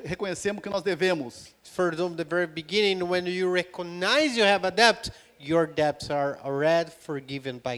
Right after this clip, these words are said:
Speaker 1: A
Speaker 2: God.
Speaker 1: primeira parte é reconhecer a dívida, que é um desafio.
Speaker 2: First part is to recognize this debt.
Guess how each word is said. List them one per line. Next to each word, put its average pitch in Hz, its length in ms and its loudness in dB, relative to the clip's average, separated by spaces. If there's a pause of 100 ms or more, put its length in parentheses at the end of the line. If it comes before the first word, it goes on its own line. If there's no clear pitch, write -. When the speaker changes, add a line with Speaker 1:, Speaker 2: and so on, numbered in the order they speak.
Speaker 1:
A 104 120 -10
Speaker 2:
God. 147 100 -10
Speaker 1:
primeira 185 300 -2
parte 196 280 0
é 185 40 -4
reconhecer 185 520 0
a 196 80 4
dívida, 196 520 -4 (760)
que 175 120 -6
é 170 60 0
um 185 80 -4
desafio. 170 520 -6 (460)
Speaker 2:
First - 380 -6
part 156 340 0
is 147 300 -6
to 151 200 -12
recognize 151 760 -6
this 127 260 -14
debt. 127 520 -8